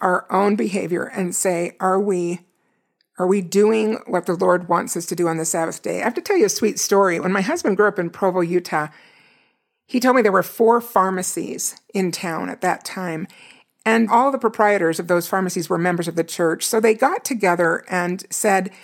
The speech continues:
"How about we rotate which of us is open on Sundays?"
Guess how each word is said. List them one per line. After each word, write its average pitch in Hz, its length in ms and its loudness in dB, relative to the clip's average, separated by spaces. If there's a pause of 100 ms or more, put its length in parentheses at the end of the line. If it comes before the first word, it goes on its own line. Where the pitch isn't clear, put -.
(1200)
"How 349 240 -2
about 240 400 2
we 208 140 2
rotate 196 840 0 (600)
which 220 240 2
of 202 100 0
us 185 340 0
is 190 320 -2
open 196 520 0
on 185 200 -4
Sundays?" 175 760 -6